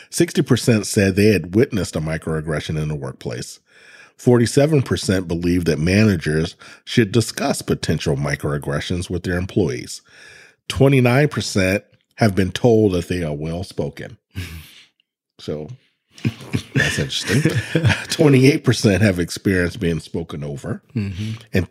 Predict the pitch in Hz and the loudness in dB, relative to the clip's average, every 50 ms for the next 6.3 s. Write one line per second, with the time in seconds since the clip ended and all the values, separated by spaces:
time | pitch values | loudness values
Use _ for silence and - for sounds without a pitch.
0 | _ _ _ - - 180 208 214 - 110 104 - - 107 101 98 87 90 90 90 | _ _ _ 0 2 2 2 2 0 0 0 2 2 2 2 0 -2 -4 -2 0
1 | 95 92 92 95 90 92 82 - 98 95 95 92 98 90 85 - - - 95 101 | 0 0 0 0 -2 -4 -2 0 0 0 2 2 0 -2 -2 -4 -6 -4 0 0
2 | 135 151 107 80 71 71 69 71 71 - - 73 69 73 69 71 67 - - - | 0 0 0 -2 -2 -4 -4 -6 -6 -6 -6 -8 -8 -8 -8 -8 -8 -8 -8 -8
3 | 76 67 - - - - - - - _ 104 98 98 98 123 127 131 131 120 110 | -8 -10 -10 -14 -18 -18 -16 -18 -6 _ 2 4 4 4 4 4 4 4 4 4
4 | 107 104 92 90 98 107 113 123 139 143 - - - - 156 147 - 156 147 151 | 4 2 2 0 0 2 4 4 2 2 0 -6 -4 -2 -2 0 2 2 2 2
5 | 160 160 - - _ _ - 92 85 80 73 67 71 71 71 71 73 80 85 85 | 0 0 -4 -6 _ _ -4 -2 -2 0 0 -2 -2 -2 -2 -2 -2 -2 -2 -2
6 | 80 80 76 82 - | -2 -2 -4 -6 -4